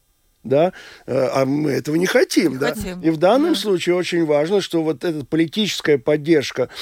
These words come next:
Speaker 1: Украине, да, вот особенно в щас
Speaker 2: Мгм.
Speaker 1: теперешней ситуации, да, когда там одни, э, когда люди закономерно, э, почти через два года после начала войны устают. Ну, сколько,
Speaker 2: Да.
Speaker 1: так сказать, можно,
Speaker 3: Сколько
Speaker 1: да?
Speaker 3: можно.
Speaker 1: Это, это, так сказать, это такое, ну, так сказать,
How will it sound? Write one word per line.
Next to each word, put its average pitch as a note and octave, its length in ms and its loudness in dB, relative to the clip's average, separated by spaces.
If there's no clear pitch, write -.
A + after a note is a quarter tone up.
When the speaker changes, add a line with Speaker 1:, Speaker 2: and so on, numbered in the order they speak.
Speaker 1:
Украине, F#3+ 800 2
да, C#3 180 2
вот F3+ 300 0
особенно G#3+ 380 -2
в E3 60 -6
щас E3+ 360 -4
Speaker 2:
Мгм. E3+ 120 -10
Speaker 1:
теперешней E3+ 520 0
ситуации, C#3+ 720 -4
да, C#3 240 2
когда C#3+ 360 2
там E3 220 2
одни, E3 240 2
э, F3+ 280 4
когда G3 300 4
люди G3 480 -2
закономерно, F3+ 960 0
э, A#2+ 120 -4
почти D#3+ 360 -2
через E3 300 2
два E3+ 220 2
года D#3 320 0
после D3 300 -6
начала D#3 360 0
войны F#3 220 2
устают. G3 760 0
Ну, C3 160 -8
сколько, F#3 420 0
Speaker 2:
Да. E3+ 120 0
Speaker 1:
так D3+ 120 -12
сказать, C#3 240 0
можно, F#3 500 2
Speaker 3:
Сколько F#3 100 -2
Speaker 1:
да? F3+ 60 2
Speaker 3:
можно. D#3 160 -4
Speaker 1:
Это, A3 240 2
это, G#3 260 2
так F3+ 80 -4
сказать, G3 220 0
это F#3 280 -4
такое, E3 480 2
ну, E3 160 -4
так D#3 160 -8
сказать, D3+ 360 -2